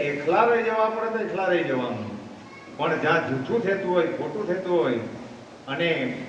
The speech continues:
અમે તો આ છોકરાઓને જાહેરમાં પ્રોમિસ આપેલું કે જે દિવસે અમે અસત્યના માર્ગે ચાલવું ત્યારે અમારે પછાડી કોઈ આવવાની જરૂર, આ જાહેરોમાં એટલા માટે કે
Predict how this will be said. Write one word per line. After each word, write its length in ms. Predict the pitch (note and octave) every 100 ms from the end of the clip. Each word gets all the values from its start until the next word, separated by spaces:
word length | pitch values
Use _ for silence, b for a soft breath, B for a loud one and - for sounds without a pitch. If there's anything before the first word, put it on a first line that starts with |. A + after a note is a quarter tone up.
| - -
અમે 220 | B2 D3+
તો 100 | E3
આ 160 | F3 F3
છોકરાઓને 640 | C#3+ C#3 D#3 E3 F3 E3+ D#3+ C3
જાહેરમાં 520 | B2+ B2 C3+ E3 G#3+ A3+
પ્રોમિસ 320 | D#3+ C#3 C3
આપેલું 460 | A#2 A2 A2 G#2+ F#2+ - - - - - -
કે 160 | - E3+
જે 180 | D#3 E3+
દિવસે 400 | G3 G3+ F3+ G3 F#3 C#3+ C3 A#2+ - -
અમે 200 | C3+ D3+ G#3
અસત્યના 640 | F3+ D3+ F3 F#3+ - F#3
માર્ગે 260 | D3 C3+ F3
ચાલવું 400 | F3+ D#3+ D#3 D#3+ D3+
ત્યારે 220 | D3+ D#3
અમારે 320 | C3 C3 C3
પછાડી 400 | C3+ B2 C3+ C3+
કોઈ 180 | C3+ C3
આવવાની 440 | A#2+ A#2 A#2+ B2 A2
જરૂર, 340 | A2 E3 A3 - - - - - -
આ 160 | B2 C#3 -
જાહેરોમાં 640 | A#2+ A#2 - D#3 E3+ E3+
એટલા 240 | - F3+
માટે 240 | A#3 B3 A#3+
કે 160 | A3+ F#3